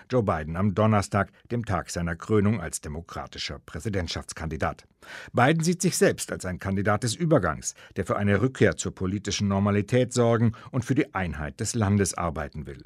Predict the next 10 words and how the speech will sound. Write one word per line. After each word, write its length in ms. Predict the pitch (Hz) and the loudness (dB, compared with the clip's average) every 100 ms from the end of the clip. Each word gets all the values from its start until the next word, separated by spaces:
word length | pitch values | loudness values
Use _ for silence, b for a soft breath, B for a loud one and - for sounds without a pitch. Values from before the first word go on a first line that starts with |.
| _ B B B | _ B B B
Kamala 360 | 151 156 143 | 2 4 4
Harris 340 | 127 151 151 - | 4 6 4 2
wird 120 | 113 | 0
als 160 | 110 - | 0 0
eine 200 | 104 98 | 2 0
starke 480 | - 98 127 123 92 | 2 2 2 0 -4
und 220 | 82 - | -4 -2
kämpferische 600 | 127 147 - 92 92 95 | 0 0 0 -4 -4 -6
Politikerin 720 | - 92 - - 127 107 110 | -4 -4 -4 -4 -2 0 0
gesehen, 360 | 98 104 110 | 0 2 2